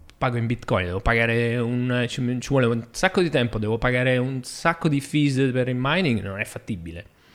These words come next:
Stanno costruendo il layer two, per cui tu fai tutta una serie di piccole transazioni senza mai scendere nella blockchain. Ci scendi solo all'inizio per crearti quel conto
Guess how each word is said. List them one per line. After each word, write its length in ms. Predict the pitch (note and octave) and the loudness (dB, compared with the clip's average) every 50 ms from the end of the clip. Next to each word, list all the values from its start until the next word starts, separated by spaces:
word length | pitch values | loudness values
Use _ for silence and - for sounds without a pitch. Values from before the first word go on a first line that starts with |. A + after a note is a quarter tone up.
| - - - - - - - - - _ _ _ | -20 -20 -20 -20 -20 -20 -20 -20 -20 _ _ _
Stanno 280 | - - F3 F3 E3 D#3+ | -2 2 4 4 6 6
costruendo 440 | F#3 E3 - - A3 G3+ G3 F#3 | 4 2 2 4 4 4 4 4
il 80 | D3 C3+ | 4 4
layer 300 | C3 C#3 C#3 B2 - - | 4 4 2 2 0 -2
two, 180 | - E3 C#3+ - - - - - - - - - - - _ _ - - - - _ - - - - - | -4 -4 -4 -4 -6 -12 -14 -14 -16 -18 -20 -20 -20 -20 _ _ -20 -20 -20 -20 _ -20 -20 -20 -20 -4
per 140 | - A2+ - | -4 -4 -2
cui 460 | - E3+ F#3 F3 C3+ - - - - - | 0 2 4 4 4 4 0 -6 -10 -8
tu 100 | - F3 | -6 2
fai 180 | - E3 D3 | 4 4 4
tutta 220 | - F#3 F3+ - F3+ | 4 2 -2 0 2
una 120 | E3 D#3+ | 2 2
serie 240 | D#3 - D#3+ D3+ D3 | 4 6 6 6 6
di 100 | C#3+ D3 | 4 2
piccole 420 | - - E3+ - - D#3+ D3+ D3 | 0 -2 -2 0 4 6 6 6
transazioni 1120 | C#3+ D3+ D3 C#3+ - - F#3+ F#3 - - - C#3+ C#3 C#3 C#3+ D3 D3+ D#3 D#3 - - - - _ | 6 4 2 2 2 -2 -2 -2 -2 2 4 4 6 6 4 4 2 0 0 -4 -10 -20 -20 _
senza 500 | - - - D#3+ D3+ D3 - - - C#3 | -14 -6 -2 -2 -2 -2 0 0 2 2
mai 240 | C#3 C#3+ C#3+ C#3+ C3 | 4 6 6 6 6
scendere 440 | - - - C3 B2 A#2+ B2 A#2 A2 | 4 2 2 2 2 2 2 2 2
nella 260 | A2 G#2 G2+ G2+ G2+ | 0 0 0 -2 -2
blockchain. 600 | G#2 G#2 - - - - A#2+ F#2+ E2+ E2+ E2+ - - - - - - - - - _ _ _ _ _ | -4 -4 -6 -6 -6 -4 -2 -2 -2 -4 -8 -12 -14 -18 -20 -20 -20 -20 -20 -20 _ _ _ _ _
Ci 180 | - - C#3+ | -6 -4 -2
scendi 360 | C3 - - D#3+ D3+ D3 C#3+ | -2 2 4 4 4 4 2
solo 320 | C3+ - - F#3+ F#3+ F3 D3+ | 0 2 4 4 6 8 8
all'inizio 680 | C#3+ D3 D#3+ E3+ D#3+ D3+ D3+ - - - F#3 G3+ A3 A3+ - | 6 6 4 2 2 0 -2 -4 0 2 2 2 2 0 -2
per 500 | - D3+ C3 C3 B2 A#2+ A#2+ B2 G#2+ - - | 2 4 4 4 4 4 2 0 0 -2 -4
crearti 600 | - C#3 C3+ C#3 D3 C#3 B2+ A#2 A#2+ - - A#2+ G#2+ | 0 4 6 6 8 8 6 4 2 -2 -6 -6 -4
quel 240 | - B2+ A#2+ - - | -2 -4 -4 -4 0
conto 720 | - C#3 C3 B2 B2+ B2+ B2 - - E3 F#3 A3 C4+ C#4+ | 2 4 4 4 2 0 -2 -2 0 2 2 2 0 -4